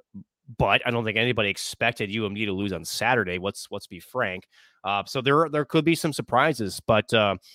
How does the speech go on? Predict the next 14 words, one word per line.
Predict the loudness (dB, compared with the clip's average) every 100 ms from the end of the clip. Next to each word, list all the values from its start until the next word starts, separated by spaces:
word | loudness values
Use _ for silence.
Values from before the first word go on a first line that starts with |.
| -18 -12 -12 -8
I | -2
guess | -2 0
what | -4
shouldn't | -2 -2 -2
be | -2
surprised | -2 2 4 4 2 -2
is, | -6 -8 -4
or | -4 -4 -8 _ _
what | -6 -4
shouldn't | -6 -6
surprise | -6 -4 -2 0
anybody | 2 4 2
that | 0 0
follows | 2 2 2 -4